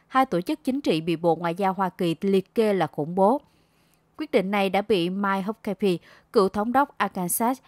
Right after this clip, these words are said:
và người được Trump đề cử làm đại sứ tại Israel, gọi là một trong những quyết định chính sách ngu ngốc nhất từ trước đến nay. Ngược lại, Donald Trump đã cam kết sẽ tái thiết lập sự ổn định và nhất quán trong chính sách đối ngoại của Hoa Kỳ.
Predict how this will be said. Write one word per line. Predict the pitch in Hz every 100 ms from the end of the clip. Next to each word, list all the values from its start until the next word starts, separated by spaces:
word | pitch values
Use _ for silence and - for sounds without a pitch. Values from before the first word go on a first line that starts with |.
| _
và | 233 226
người | 220 220
được | 214 208 -
Trump | 240 226
đề | 202
cử | 175 170 165
làm | 220 180
đại | 165 143
sứ | - 214
tại | 247 190
Israel, | 196 202 - 185 175 - _ _ _
gọi | 220 175
là | 196 196
một | 196 196 -
trong | 240 220
những | 160 220
quyết | 285
định | 185 156
chính | 208 220
sách | - 330
ngu | 240 214
ngốc | 208 269 302
nhất | 320 349 -
từ | 156
trước | 135 233 214
đến | 190
nay. | 202 170 _ _ _ _ _ _ _ -
Ngược | 226 220
lại, | 190 156 170 - -
Donald | 240 247 226
Trump | - 226 214
đã | 170
cam | - 233 214
kết | - 302
sẽ | - 165
tái | - 226 226
thiết | 320 330 220
lập | 165
sự | - 165
ổn | 160 160 226
định | 170 170
và | 175
nhất | 196 294 -
quán | 247 220 254
trong | 262
chính | 214 233
sách | 320 -
đối | 226 254
ngoại | 262 127
của | 131 190
Hoa | 196 170
Kỳ. | 180 156